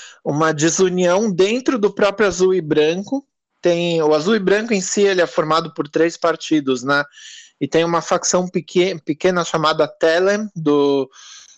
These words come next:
do antigo ministro da Defesa, Moshe Ya'alon,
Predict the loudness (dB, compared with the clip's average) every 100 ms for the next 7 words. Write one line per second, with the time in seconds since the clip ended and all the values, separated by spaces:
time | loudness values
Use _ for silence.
0 | _ -2 0 2 -2 -2 0 2 2 0
1 | 0 -2 -2 -2 0 2 0 0 0 0
2 | -2 -2 0 0 2 2 2 2 0 0